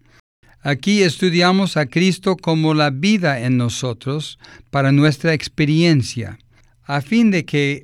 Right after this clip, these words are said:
hoy en día podamos vivir por Cristo. No vivimos por medio de nuestra vida natural,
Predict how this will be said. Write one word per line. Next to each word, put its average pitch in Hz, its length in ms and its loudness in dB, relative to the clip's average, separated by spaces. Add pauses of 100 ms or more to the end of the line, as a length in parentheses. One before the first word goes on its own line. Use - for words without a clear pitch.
(100)
hoy 196 260 2
en 139 240 2
día 156 340 0
podamos 151 500 0
vivir 135 580 2
por 107 200 -8
Cristo. - 480 -10 (880)
No 185 200 2
vivimos 208 560 2
por 156 220 -2
medio 160 400 2
de 147 120 0
nuestra 147 440 0
vida 147 320 0
natural, 131 800 -4